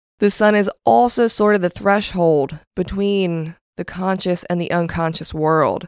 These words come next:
People who have their sun making harmonic aspects to their moon are likely to be able to flutter between the unconscious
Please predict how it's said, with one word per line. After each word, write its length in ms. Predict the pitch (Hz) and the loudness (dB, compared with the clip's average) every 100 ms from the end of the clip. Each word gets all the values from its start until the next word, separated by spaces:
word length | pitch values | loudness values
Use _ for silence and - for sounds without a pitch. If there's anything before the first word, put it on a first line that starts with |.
| _ _ _ | _ _ _
People 260 | 214 214 240 | -6 0 2
who 140 | 233 | 2
have 260 | 220 208 202 | 2 2 2
their 180 | 190 175 | 0 0
sun 520 | - 175 170 175 175 | 0 2 2 2 0
making 360 | 170 170 165 165 | 0 0 -2 -2
harmonic 600 | 165 160 160 170 180 - | 0 0 2 2 0 -2
aspects 500 | 170 165 185 175 - | -4 -2 -2 -4 -2
to 100 | 165 | 0
their 160 | 156 | 0
moon 480 | 151 160 190 220 233 _ - | 0 0 2 2 -2 _ 0
are 140 | 214 | 2
likely 560 | 202 208 220 254 247 247 | 4 4 4 0 -2 -2
to 400 | - 202 196 196 | -4 -4 -2 0
be 120 | 185 | 2
able 140 | 180 165 | 2 2
to 80 | |
flutter 380 | 160 - 170 175 | -2 2 2 2
between 400 | 175 - 170 175 | -2 -6 -4 -2
the 120 | 175 | -2
unconscious 720 | 160 165 175 165 175 180 175 | -2 -2 -4 -6 -6 -4 -6